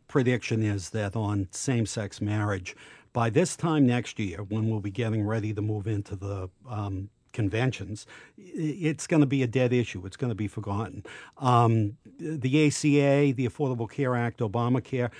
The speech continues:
I'm not so sure about. Um, you know, I, I, I think that's, that's a ball that still has some play. Um, listen, we're, we're almost out of time here. Let me ask you to put both of you on the spot here.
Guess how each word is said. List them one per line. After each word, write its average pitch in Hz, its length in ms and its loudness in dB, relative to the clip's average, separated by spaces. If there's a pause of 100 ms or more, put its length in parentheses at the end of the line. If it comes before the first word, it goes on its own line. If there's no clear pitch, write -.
(180)
I'm 143 160 6
not 147 160 8
so 120 140 -2
sure 104 340 2
about. 85 300 -8 (120)
Um, 107 340 0 (340)
you 120 80 -2
know, 98 160 -2
I, 113 200 -2
I, 123 240 0
I 117 120 0
think 110 240 -6
that's, 117 260 -8
that's 113 260 -6
a 113 60 -8
ball 107 320 -4
that 101 180 -8
still 113 280 -8
has 107 140 -8
some 101 200 -6
play. 107 420 -8 (500)
Um, 123 440 4 (560)
listen, 196 460 4
we're, 151 120 4 (140)
we're 160 280 -4
almost 208 440 4
out 170 140 -2
of 139 80 -2
time 147 320 2
here. 117 200 -2 (280)
Let 202 140 -2
me 254 180 0
ask 175 360 -2
you 123 320 2 (380)
to 123 160 -2 (140)
put 151 200 -2
both 165 240 6
of - 60 -6
you 143 180 2
on 120 80 0
the 117 80 0
spot 107 420 -6
here. 92 300 -12